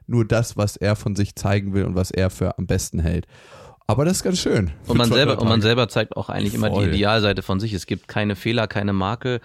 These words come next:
Speaker 2: Man ist der perfe-, die perfekte Person. Und ich glaub, das schafft auch eine Situation zwischen zwei, ja, Individuen, die dann entsprechend auch sich ganz anders ausleben können im Urlaub.
Speaker 1: Mhm.
Speaker 2: Zu Hause wäre das nochmal was anderes in den privaten Gefilden.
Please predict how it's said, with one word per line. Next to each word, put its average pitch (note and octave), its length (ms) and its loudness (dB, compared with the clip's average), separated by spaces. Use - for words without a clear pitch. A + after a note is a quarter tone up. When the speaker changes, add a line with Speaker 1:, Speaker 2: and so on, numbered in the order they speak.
Speaker 2:
Man G#2+ 160 0
ist G#2+ 180 -4
der G2 320 0
perfe-, - 360 -8
die A2 120 -8
perfekte A2+ 420 -6
Person. A2 300 -4
Und A2 60 -2
ich F#2+ 80 -6
glaub, G#2+ 260 -4
das - 260 -8
schafft - 340 -6
auch G#2+ 200 -10
eine G#2+ 180 -2
Situation G#2 480 -4
zwischen G#2 320 -6
zwei, G2 420 -2
ja, F#2 340 -2
Individuen, G2+ 580 0
die F#2+ 80 0
dann F#2 180 0
entsprechend G2+ 480 -4
auch F#2+ 140 -8
sich G#2 160 -10
ganz G2 180 -4
anders F#2+ 300 -6
ausleben F#2+ 420 -6
können G2 280 -6
im A2+ 220 -2
Urlaub. G2 460 -4
Speaker 1:
Mhm. A#2+ 380 -2
Speaker 2:
Zu G2 160 -6
Hause B2 240 -4
wäre B2+ 80 -2
das B2 100 -6
nochmal A#2 200 -4
was A2 120 -8
anderes F#2 440 -6
in D#2+ 120 -10
den D#2+ 280 -8
privaten E2+ 440 -6
Gefilden. F#2 480 -8